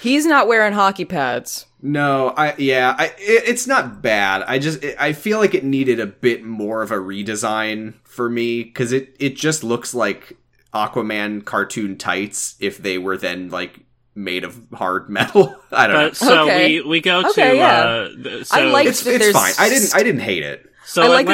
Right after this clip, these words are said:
Speaker 1: there's
Speaker 3: Atlanta
Speaker 1: still a lot of overlap, and I definitely like this better than, you know, black and gray Superman
Speaker 2: Yes,
Speaker 1: or
Speaker 2: I appreciated
Speaker 1: anything
Speaker 2: that it was
Speaker 1: Batman's ever
Speaker 2: colorful for sure.
Speaker 3: Atlanta
Speaker 1: Yeah, yeah.
Speaker 3: says the one true king, and then speaking of good costumes,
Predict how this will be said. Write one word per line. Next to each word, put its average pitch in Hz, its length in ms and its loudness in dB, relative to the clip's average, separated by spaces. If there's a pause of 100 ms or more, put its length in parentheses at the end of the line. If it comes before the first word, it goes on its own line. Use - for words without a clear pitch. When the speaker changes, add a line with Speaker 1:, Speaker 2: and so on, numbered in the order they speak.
Speaker 1:
there's 196 40 4
Speaker 3:
Atlanta 175 180 6
Speaker 1:
still 214 160 4
a - 20 4
lot 190 160 4
of 180 80 -2
overlap, 147 600 -2
and 175 120 -2
I 165 140 2
definitely 180 680 -2
like 151 240 0
this 156 160 -4
better 147 280 -2
than, 135 340 -6
you 143 80 -4
know, 123 220 -8
black 139 280 -2
and 139 140 -4
gray 135 220 -4
Superman 135 680 -6
Speaker 2:
Yes, 120 260 2
Speaker 1:
or 127 40 -2
Speaker 2:
I 120 80 2
appreciated 143 640 2
Speaker 1:
anything 156 160 2
Speaker 2:
that - 20 -4
it - 40 -4
was 160 100 -2
Speaker 1:
Batman's - 60 -6
ever 151 240 2
Speaker 2:
colorful 87 220 -6
for - 160 -14
sure. - 380 -8 (140)
Speaker 3:
Atlanta 165 540 2
Speaker 1:
Yeah, 139 60 -6
yeah. 143 120 -6
Speaker 3:
says 135 300 0
the 135 120 0
one 131 180 0
true 127 200 -4
king, 117 580 -4
and 113 400 -6
then 131 400 -4
speaking 180 420 -2
of 123 160 -4
good 127 220 -2
costumes, 107 800 -2